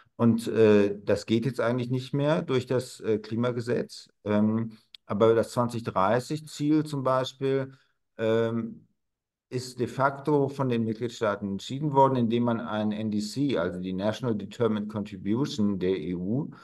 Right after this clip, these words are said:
für zwanzig dreißig einfach mit diesen minus fünfundfünfzig Prozent, die wir jetzt haben, äh, eingereicht worden, ohne das Parlament zu fragen, und hat dann salopp gesagt: „Ja, liebes Parlament,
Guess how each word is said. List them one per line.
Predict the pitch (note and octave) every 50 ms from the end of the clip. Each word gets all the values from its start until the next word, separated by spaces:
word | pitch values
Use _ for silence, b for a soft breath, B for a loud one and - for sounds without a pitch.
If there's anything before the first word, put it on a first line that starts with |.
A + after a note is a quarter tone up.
| B B B B B
für | _ - - C3 B2
zwanzig | - - A#2+ A2+ A2 G#2+ A#2 A2
dreißig | A2+ G#2 E2 F2 F2 F2 G2+ G#2+ - C#3 B2 - -
einfach | G2+ G#2 G#2 A2+
mit | A2 A2 G#2 G#2
diesen | G#2+ G#2 G2+ G#2
minus | G#2 G#2+ A2 A2+ G#2 -
fünfundfünfzig | - A#2 A2+ A2+ G#2+ - - A#2+ A2+ - - A#2 G#2 -
Prozent, | - - F#2 - - - G2 G2+ A2 C3 F#2+
die | - G2+ F2+
wir | G#2 F#2+
jetzt | F2 F2 - - -
haben, | F#2+ F#2 F#2 G2 G#2+ G#2+ G#2 G#2 B B B B B B _ _ _ _
äh, | G#2+ G#2
eingereicht | F#2 - F#2 F#2+ G#2+ B2+ B2 C3 A2+ A#2+ B2+ B2+ B2 B2 - -
worden, | B2 A#2+ A#2+ A#2+ A#2+ A#2 A#2+ A#2
ohne | A#2 - G#2 G#2+ A#2 B2 C3
das | B2+ C3+ C3 -
Parlament | C3+ C3 C3+ B2+ C3+ C3+ C3+ C3
zu | C3+ C3+
fragen, | C3 - - B2 A#2 A2+ A#2 A#2+ C3 C#3 D3
und | C#3 D3
hat | B2 A#2+ -
dann | B2 A2+
salopp | A2+ A2+ G2+ G#2 G#2+ G#2+ G#2+
gesagt: | - A2+ G#2 G#2+ G#2+ G#2 G#2 G#2 G#2 -
„Ja, | F#2 G2+ G2
liebes | G2 G#2 A2 A2 A2+ A#2 -
Parlament, | - A#2+ A2+ A2+ A2+ A#2 A#2 A2+ A#2 A2+ A#2